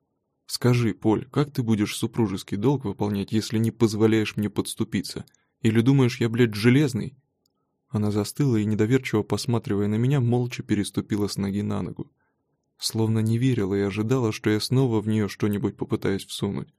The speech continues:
Я отбросил на стол игрушку и вышел из магазина. Мне хотелось развлечений, чистой мести, добавить яркости своей жизни. А что получил? Зашуганную девчонку?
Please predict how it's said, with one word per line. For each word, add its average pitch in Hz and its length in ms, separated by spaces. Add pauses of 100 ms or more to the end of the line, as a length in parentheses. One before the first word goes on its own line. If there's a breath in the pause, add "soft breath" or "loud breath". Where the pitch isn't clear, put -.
(1040)
Я 113 200
отбросил 117 460
на 107 140
стол 107 320
игрушку 123 420
и 104 60
вышел 104 360
из 104 80
магазина. 110 640 (380 soft breath)
Мне 143 180
хотелось 147 460
развлечений, 123 720
чистой 110 460
мести, 110 600
добавить 104 440
яркости 113 460
своей 101 320
жизни. 104 420 (240)
А 98 100
что - 220
получил? 92 580 (840)
Зашуганную 113 640
девчонку? 117 600